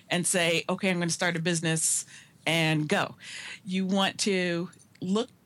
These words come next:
to examples of people that are already doing something similar to what you're doing and, and learn from them.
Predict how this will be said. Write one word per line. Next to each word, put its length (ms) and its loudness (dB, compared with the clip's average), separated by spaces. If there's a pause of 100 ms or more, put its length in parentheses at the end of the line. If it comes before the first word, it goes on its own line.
to 580 0
examples 520 0
of 120 0
people 300 0
that 140 2
are 300 2
already 380 2
doing 760 2 (100)
something 440 2
similar 420 4
to 140 -2
what 160 0
you're 100 2
doing 420 2
and, 220 2
and 180 2
learn 320 2
from 200 0
them. 320 4